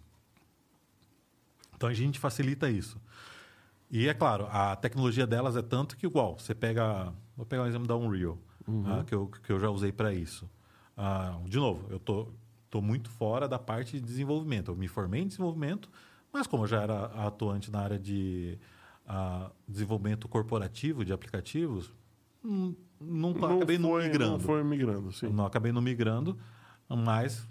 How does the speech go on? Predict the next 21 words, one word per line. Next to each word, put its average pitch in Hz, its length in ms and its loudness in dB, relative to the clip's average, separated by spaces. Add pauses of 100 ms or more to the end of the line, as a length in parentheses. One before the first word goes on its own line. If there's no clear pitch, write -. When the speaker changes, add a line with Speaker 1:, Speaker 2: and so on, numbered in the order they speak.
(220)
Speaker 1:
hum, 190 240 -2 (160)
nenhum 117 220 2
conhecimento 123 880 -2 (180)
é 113 160 2
Speaker 2:
É 110 120 4
perdido, 117 160 4 (220)
Speaker 1:
descartado. 107 220 2
Speaker 2:
sim. - 80 0
Speaker 1:
Exatamente. 113 720 0 (400)
Então, 117 280 2
ah, 101 80 0
pega 117 200 2
uma 117 140 2
Unreal. 110 420 2 (360)
A 117 60 -4
Unreal 113 260 2
você 113 100 -6
consegue 147 360 -2
fazer 123 340 0
simulação 127 960 0
de, 139 640 0